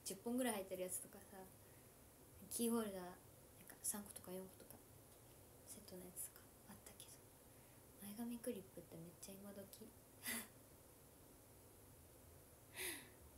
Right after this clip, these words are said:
そう、それをね、みんなで分け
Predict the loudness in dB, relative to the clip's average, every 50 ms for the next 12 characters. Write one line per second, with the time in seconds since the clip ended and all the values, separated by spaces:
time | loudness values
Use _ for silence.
0 | -12 -12 -12 -12 -10 -8 -8 -8 -6 -6 -6 -4 -4 -4 -4 -6 -6 -8 -8 -10
1 | -10 -10 -12 -12 -12 -12 -12 -12 -12 -12 -12 -12 -12 -14 -14 -14 -14 -14 -14 -14
2 | -12 -12 -12 -12 -12 -12 -12 -10 -8 -8 -8 -6 -6 -6 -6 -6 -6 -8 -8 -10
3 | -10